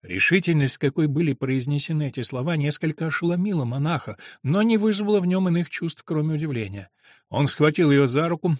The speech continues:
насильно усадил к себе на колени и, не спуская с нее горящих глаз, ответил ей так:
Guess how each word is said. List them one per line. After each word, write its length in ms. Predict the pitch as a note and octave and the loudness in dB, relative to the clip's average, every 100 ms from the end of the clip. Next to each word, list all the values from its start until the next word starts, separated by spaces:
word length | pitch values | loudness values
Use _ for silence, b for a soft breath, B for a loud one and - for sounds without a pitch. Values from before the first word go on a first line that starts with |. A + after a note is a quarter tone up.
| - | -2
насильно 420 | A2+ C3+ D#3 D3 | -2 0 0 0
усадил 440 | C#3 C#3 C#3+ C#3 | 0 0 0 0
к 80 | - | -2
себе 240 | - B2 B2+ | -2 0 0
на 100 | C3 | -2
колени 480 | B2+ E3 F3 E3+ b b _ | -2 0 2 0 b b _
и, 80 | E3+ | 0
не 140 | D#3+ | 2
спуская 500 | - D#3+ - D3 F#2 | -2 -6 -6 -6 -6
с 140 | - | -8
нее 200 | G2+ G#2 | -8 -8
горящих 460 | G2+ A#2+ B2 - B2 | -6 -6 -4 -4 -4
глаз, 300 | C#3+ D3+ - | -6 -4 -4
ответил 420 | B2 C3+ A2+ G#2+ | -4 -6 -6 -8
ей 140 | A2+ A2+ | -8 -8
так: 240 | G2+ | -10